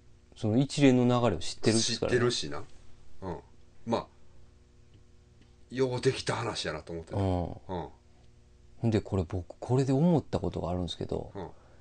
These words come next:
Speaker 1: これね、
Speaker 2: うん。
Speaker 1: まあ、ここで、
Speaker 2: うん。
Speaker 1: もし親父が、
Speaker 2: うん。
Speaker 1: ほんまに、親父もでも、ぼーってしとったから、運転とかも危なかったらしいんですよ。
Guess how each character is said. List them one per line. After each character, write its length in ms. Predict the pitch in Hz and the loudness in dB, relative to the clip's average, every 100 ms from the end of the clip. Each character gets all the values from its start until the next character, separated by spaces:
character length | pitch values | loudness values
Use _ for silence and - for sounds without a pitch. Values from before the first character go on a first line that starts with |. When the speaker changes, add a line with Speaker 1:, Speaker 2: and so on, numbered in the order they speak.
| - | -20
Speaker 1:
こ 160 | - 113 | -6 0
れ 80 | 107 | 2
ね、 260 | 101 101 - | 2 0 -4
Speaker 2:
う 60 | 87 - - - - - - - - - - - - - - - - - - - 131 | -12 -12 -20 -20 -20 -20 -20 -20 -20 -20 -20 -20 -20 -20 -20 -20 -20 -20 -20 0 4
ん。 40 | |
Speaker 1:
ま 80 | 107 | 4
あ、 40 | |
こ 180 | - 120 | 2 -2
こ 200 | - 185 | 4 4
で、 260 | 104 80 - | 4 0 -4
Speaker 2:
う 60 | 107 | -8
ん。 60 | 85 - - | -8 -8 0
Speaker 1:
も 120 | 127 | 0
し 100 | - | 2
親 320 | 117 123 117 | 4 4 4
父 180 | 107 107 | 0 0
が、 240 | 110 85 95 | 2 0 -6
Speaker 2:
う 40 | |
ん。 80 | 82 - - - - | -12 -14 -20 -20 -12
Speaker 1:
ほ 140 | - 117 | 0 4
ん 120 | 113 | 4
ま 80 | 107 | 2
に、 100 | - | 4
親 220 | 156 165 | 4 6
父 80 | 147 | 4
も 140 | 95 | 2
で 80 | 90 | 2
も、 220 | 90 85 - - - - | 0 -2 -8 -20 -18 0
ぼ 260 | 113 165 | 6 6
ー 40 | 170 | 6
っ 40 | |
て 120 | - | 4
し 80 | 110 | 0
と 100 | 107 | 0
っ 20 | |
た 120 | 95 90 | 0 0
か 80 | |
ら、 140 | 87 73 | 2 0
運 260 | 117 156 170 | 4 4 6
転 180 | 165 | 4
と 100 | 139 | 4
か 60 | 90 | 2
も 220 | 87 98 | 2 2
危 80 | 143 | 4
な 100 | 156 | 4
か 80 | 107 | 2
っ 40 | |
た 100 | - | 0
ら 100 | 87 | -2
し 80 | - | -2
い 40 | |
ん 20 | 71 | -6
で 40 | |
す 100 | - | -10
よ。 120 | - | -14